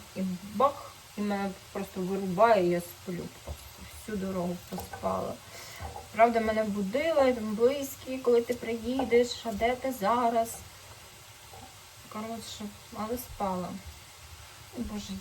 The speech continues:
як я скучила за рідною країною своєю. Я раніше не розуміла. Зі мною колись їхала,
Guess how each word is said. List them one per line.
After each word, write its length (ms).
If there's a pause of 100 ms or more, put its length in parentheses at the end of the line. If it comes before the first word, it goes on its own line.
як 240
я 60
скучила 580 (200)
за 120
рідною 520
країною 560 (140)
своєю. 240 (1800)
Я 100
раніше 380
не 120
розуміла. 480
Зі 80
мною 180
колись 300
їхала, 460